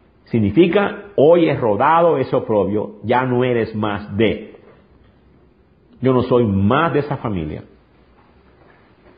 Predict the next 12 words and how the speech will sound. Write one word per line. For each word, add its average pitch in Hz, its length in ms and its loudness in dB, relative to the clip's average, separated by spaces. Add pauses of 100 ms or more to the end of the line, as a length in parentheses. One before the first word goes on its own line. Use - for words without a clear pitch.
(420)
Yo 117 100 0
no 127 140 0
pertenezco 110 640 0
más 131 500 -2
a 110 140 -2
esa 110 400 -4 (800)
condición. 101 760 -2 (1900)
He 127 160 2
cortado 110 760 0
todo 113 360 2
indicio. 87 460 -8 (1500)
Aleluya. 85 400 -6